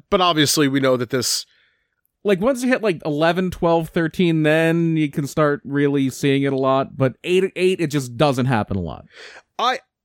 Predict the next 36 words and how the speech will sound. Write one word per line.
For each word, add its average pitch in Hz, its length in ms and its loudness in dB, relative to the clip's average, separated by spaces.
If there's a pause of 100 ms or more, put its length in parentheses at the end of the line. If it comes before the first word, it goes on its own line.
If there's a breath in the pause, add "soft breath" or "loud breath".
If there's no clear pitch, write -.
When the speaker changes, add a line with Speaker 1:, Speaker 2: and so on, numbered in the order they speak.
(140)
Speaker 1:
like 226 160 0
I 269 60 0
was 285 140 0
saying 208 200 2
earlier, 190 400 2
I, 160 200 0
I 170 80 2
do 151 320 -2
want 269 180 2
it 147 60 -4
to 170 100 -4
be, 139 140 -4
I 160 100 2
want 202 220 2
it 254 80 -2
to 196 80 -2
be 156 120 2
a 147 60 6
reminder, 131 300 0
like, 135 160 -2
hey, 208 200 -2
shit - 240 -2
like 202 120 -2
this 208 340 -2
happens 175 380 -4
to 156 80 -10
kids 139 400 -2 (100)
too, 170 240 0
you 117 160 -2
know? 127 280 -2 (360 soft breath)
Like, 143 320 0 (160)
I 156 80 2
don't 175 240 2
wanna, 196 460 4
I 175 80 2
don't 185 200 0